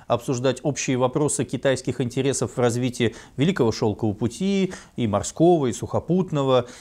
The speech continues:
Э, также, так сказать, совместные, как вы говорили, военные учения, возможно, совместная история развития брикс, э, или, э, Азиатско-Тихоокеанского, э,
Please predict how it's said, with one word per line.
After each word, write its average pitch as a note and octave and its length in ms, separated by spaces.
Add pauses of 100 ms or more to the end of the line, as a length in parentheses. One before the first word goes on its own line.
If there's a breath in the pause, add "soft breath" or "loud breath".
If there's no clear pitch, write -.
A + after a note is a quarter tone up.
(140 loud breath)
Э, G#2+ 380
также, A2+ 340
так G#2 140
сказать, - 200
совместные, A2 840
как G#2 200
вы A2 140
говорили, G2+ 340
военные C#3+ 480
учения, B2+ 420
возможно, A2 460 (140)
совместная A#2+ 420
история G#2+ 280
развития G#2+ 440
брикс, C#3 580 (280 loud breath)
э, G#2+ 380
или, A#2+ 200
э, G#2 440
Азиатско-Тихоокеанского, G#2 1700
э, G2+ 280